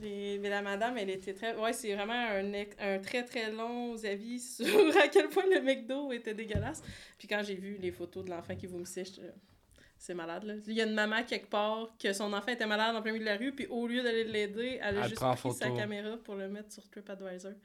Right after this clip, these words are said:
Speaker 1: J'ai trouvé ça complètement
Speaker 2: C'est le
Speaker 1: délicieux.
Speaker 2: fun à lire quand même, les petites affaires sur
Speaker 1: Ah
Speaker 2: TripAdvisor.
Speaker 1: ouais, moi, je me perds là-dedans. Puis tu sais, comme ça, le petit Mathéo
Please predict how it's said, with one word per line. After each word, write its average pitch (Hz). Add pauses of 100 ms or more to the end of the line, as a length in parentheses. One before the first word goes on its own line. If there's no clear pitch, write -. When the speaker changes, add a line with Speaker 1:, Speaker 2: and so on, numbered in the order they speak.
(320)
Speaker 1:
J'ai 175
trouvé 180
ça 190 (360)
complètement 247
Speaker 2:
C'est -
le -
Speaker 1:
délicieux. 175
Speaker 2:
fun 262
à 117
lire 120
quand 101
même, 101
les 107
petites -
affaires 107
sur -
Speaker 1:
Ah 262
Speaker 2:
TripAdvisor. 226
Speaker 1:
ouais, 240
moi, 226
je 233
me 208
perds 226
là-dedans. 220
Puis 220
tu -
sais, 240
comme 214
ça, 254
le 226
petit 220
Mathéo 220